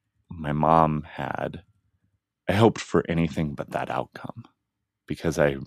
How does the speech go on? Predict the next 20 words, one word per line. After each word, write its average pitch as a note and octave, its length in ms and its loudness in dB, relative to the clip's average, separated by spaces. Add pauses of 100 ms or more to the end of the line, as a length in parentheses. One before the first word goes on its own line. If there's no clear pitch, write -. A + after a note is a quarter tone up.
(100)
really D2 640 4 (680)
didn't D#2+ 420 4 (100)
want D2 400 -2 (580)
to E2+ 140 -2
have D2+ 440 0
to D2+ 600 0 (440)
build D#2+ 180 -2
a D#2+ 60 2
whole E2+ 180 2
new F2 200 4
relationship D#2+ 720 2
with F#2+ 160 2
a, D#2 100 2 (600)
what F2+ 200 2
would D#2+ 120 4
essentially E2 520 2
be E2 160 6
a E2 40 6
different E2+ 340 2
person. F2 520 -2